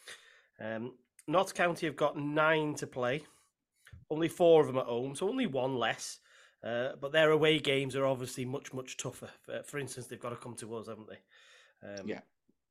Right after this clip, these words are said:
Speaker 1: they were much tougher. Um, but Chesterfield, who were sort of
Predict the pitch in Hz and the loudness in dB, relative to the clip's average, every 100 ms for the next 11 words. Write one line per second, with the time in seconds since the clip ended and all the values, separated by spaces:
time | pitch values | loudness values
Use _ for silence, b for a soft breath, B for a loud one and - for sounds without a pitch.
0 | _ 117 123 123 120 - - 113 - 101 | _ -6 -4 -4 -8 -10 -14 -14 -14 -18
1 | - b b b 123 127 120 123 _ _ | -20 b b b -8 -6 -6 -8 _ _
2 | 147 143 - 202 - 180 170 131 120 123 | -14 -6 2 2 2 -2 2 4 4 2
3 | 135 127 147 135 | 0 0 -2 -4